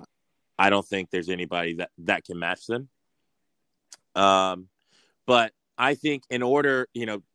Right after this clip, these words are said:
to answer your question, Bear, in order to silence everybody, if LeBron wins two more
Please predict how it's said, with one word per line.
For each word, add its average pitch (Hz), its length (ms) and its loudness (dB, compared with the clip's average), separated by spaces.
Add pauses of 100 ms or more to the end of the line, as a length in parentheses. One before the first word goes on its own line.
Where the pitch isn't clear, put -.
(400)
to 123 180 -4
answer 131 240 -2
your 127 140 -4
question, 117 440 -4
Bear, 95 240 -6
in 101 100 -6
order 131 240 -2
to 123 80 -8
silence 127 640 0
everybody, 98 840 -4 (520)
if - 140 -12
LeBron 120 640 4
wins 123 540 -2
two 123 260 0
more 110 360 -2